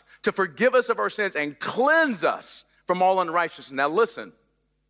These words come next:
either all of our sins can be forgiven or none of our sins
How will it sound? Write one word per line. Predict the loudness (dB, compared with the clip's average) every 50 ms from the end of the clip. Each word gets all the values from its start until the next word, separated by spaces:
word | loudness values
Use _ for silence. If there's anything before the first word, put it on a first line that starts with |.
| _ _ _
either | 0 2 2 2 2 2
all | 4 4 4 6 4
of | 4
our | 4 4 2
sins | 0 -2 -6 -6 -6
can | -6 -10 -10 -6
be | -6 -8
forgiven | -4 -6 -2 0 0 0 0 -2 -4
or | 0 0 -2
none | -2 -2 -4 -2 0 0 2 2
of | 2 0
our | 0 -2
sins | -2 -6 -10 -10 -10